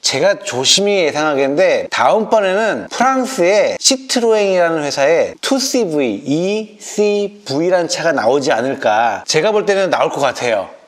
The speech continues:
예, 조심스럽게 예측해보고요. 한 십이 년, 십사 년 전에 진짜로 이 차를 사려고 우리나라의 어떤 중고차 매장에 갔었어요. 이거를 사려고. 우리나라에 이거 한 세 대 있어요. 실제 보시면요,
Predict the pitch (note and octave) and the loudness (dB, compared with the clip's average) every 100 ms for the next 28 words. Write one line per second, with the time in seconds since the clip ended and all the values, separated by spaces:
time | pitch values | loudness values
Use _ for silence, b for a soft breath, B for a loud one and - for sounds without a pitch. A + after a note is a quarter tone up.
0 | D3 D3 B2 - D3 F3+ F3+ E3+ C#3 - | -4 0 0 -2 -4 -2 0 0 0 0
1 | E3 C3+ B2+ G3 G#3+ - G#3 G3 - D4 | 0 0 2 2 0 -2 0 0 2 0
2 | A#3+ - E3 A3+ B3 A#3+ C4+ B3+ - C4 | -2 -4 -2 0 0 0 0 -2 -2 0
3 | B3+ G#3 G#3 A3 B2+ - A3 C4 A3 F3 | 2 2 2 0 0 0 2 2 2 0
4 | D3 F3+ F#3 F3 A#3 G#3+ F3+ A3 C#3 F2 | -2 -4 -6 -4 0 2 2 2 0 -4
5 | B B B B - G3+ G#3 G3 E3 E3+ | B B B B -4 0 2 2 2 0
6 | D3+ E3+ E3+ D3+ D3 D3+ - A2+ E3+ - | -2 -2 -2 -2 0 -2 -4 -8 -8 -4
7 | B2+ G#2 F#2+ F#2+ F2+ D#3 D3 G2+ B2 G#3 | -2 -2 -4 -10 -8 -4 -2 -2 0 0
8 | A3 G3+ D#3 E3+ G3+ A3+ D#3 - B2 C3+ | 2 2 0 0 0 0 0 0 2 2
9 | B3+ C4 C#4 D3+ D3 F3 F3 F3 G#3+ C#3 | 2 2 0 0 -2 0 0 0 0 0
10 | - | -4